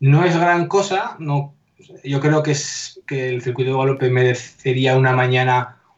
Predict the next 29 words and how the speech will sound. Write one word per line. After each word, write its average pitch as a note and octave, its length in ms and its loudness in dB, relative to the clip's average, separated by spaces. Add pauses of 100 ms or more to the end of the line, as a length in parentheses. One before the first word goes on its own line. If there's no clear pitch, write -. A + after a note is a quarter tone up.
(100)
un B2+ 140 0
poco B2 220 -2
más B2 260 -2
amplia B2+ 600 0
y, A#2+ 400 -6
y A#2 560 -4 (280)
no A#2 80 -6
sé A2+ 100 -6
cómo A#2 180 0
explicarlo, A2+ 460 0
más G#2 420 0 (420)
rollo C#3 340 2
como D3 160 0
estos C#3 240 -4
eventos C#3+ 440 -2
que C3+ 120 -6
se B2+ 100 -2
ven C3 200 0
por B2 140 -2
Italia, D3 400 2
de C3+ 100 -4
la C3 140 2
Vernasca B2 440 -8
Silver A#2 380 -8
Flag - 420 -2
y C3 40 -16
cosas A#2+ 280 -8
así, C3+ 340 -4
que, B2+ 340 -2